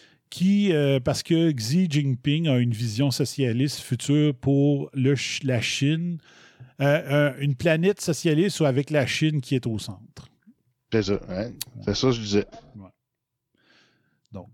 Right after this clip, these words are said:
Speaker 1: euh, mais c'est ça. Fait que dites-vous que la, la Chine, euh, tient beaucoup de pays par les gosses à, parce qu'ils détiennent la, la dette des pays. Et ça, c'est une affaire que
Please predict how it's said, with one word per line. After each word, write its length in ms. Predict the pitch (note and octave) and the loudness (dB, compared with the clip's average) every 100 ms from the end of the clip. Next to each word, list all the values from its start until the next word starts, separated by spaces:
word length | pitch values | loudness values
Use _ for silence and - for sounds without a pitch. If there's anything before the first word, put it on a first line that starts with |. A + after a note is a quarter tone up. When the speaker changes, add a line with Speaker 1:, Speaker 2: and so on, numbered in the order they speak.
| - | -20
Speaker 1:
euh, 40 | - B2 A2 A2+ A#2 | -20 -20 -20 -20 -16
mais 100 | G2+ | -14
c'est 140 | - | -10
ça. 80 | A2+ _ - | -10 _ -16
Fait 100 | G2+ | -14
que 140 | - | -8
dites-vous 300 | A2 A#2 D3 | -8 -6 -4
que 120 | G3+ | 0
la, 120 | F#3 D3 | 2 2
la 100 | B2+ | 2
Chine, 540 | - F#3 F#3+ D3 C3+ | 2 0 0 -2 -6
euh, 200 | A#2 A#2 | -4 -4
tient 340 | A2 - D#3 D#3+ | -2 -2 0 2
beaucoup 220 | B2+ G#3 | 0 -2
de 80 | F3 | -2
pays 180 | D3+ E3+ | -2 2
par 160 | D#3 | 0
les 140 | C#3 A#2 | 2 0
gosses 260 | D3 F3 | 0 0
à, 80 | C3+ | -2
parce 280 | - C3+ - | -2 -4 -4
qu'ils 200 | - C3 | -6 0
détiennent 500 | C#3 A#2+ - D3+ C#3+ | 0 -2 -2 -2 0
la, 220 | C3 A2+ G#2+ | 0 0 -2
la 220 | A#2 A2+ | 0 -2
dette 440 | G#2+ B2 C#3+ - | 0 -4 -4 -8
des 220 | A#2 G#2+ G#2+ | -8 -6 -6
pays. 400 | A2 G#2 B2+ G#3 B2+ - - - _ - | -6 -6 -6 -8 -14 -16 -20 -20 _ -12
Et 140 | G2+ | -8
ça, 160 | F#2+ D#3+ | -4 -4
c'est 280 | - - A2+ | -4 -2 -2
une 200 | A2 B2 | 0 0
affaire 480 | A#2 - C3+ D#3 D3+ | 0 0 -2 -2 -4
que 400 | - A#2+ B2 C3+ | -2 -2 -2 -4